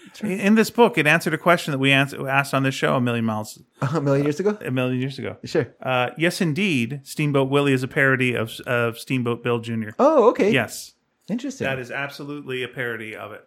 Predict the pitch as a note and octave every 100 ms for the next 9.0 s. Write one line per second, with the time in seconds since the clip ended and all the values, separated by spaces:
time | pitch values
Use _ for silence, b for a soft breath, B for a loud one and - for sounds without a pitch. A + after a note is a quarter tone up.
0 | - A2+ - - _ _ - G#3+ G#3+ A2
1 | E2 D#2 - - D#3+ G3 B3+ A#3 A3+ G#3
2 | C#3+ E3+ E3 A#2+ - D3 C3 G#2+ F#2+ G2+
3 | - - - - _ _ _ B2 B2 A2
4 | B2+ G#2 F#2+ G2+ G#2 - E2+ - - F#2
5 | - - G2+ F#2+ - _ _ _ A2+ A2
6 | G2 - - _ _ - G#2+ G#3 A#3 -
7 | D#2+ G#1+ G2 _ _ _ A2+ A#2 - F#3+
8 | C3+ B2 A2 G2+ G#2+ A#2 A2+ G#2+ F#2+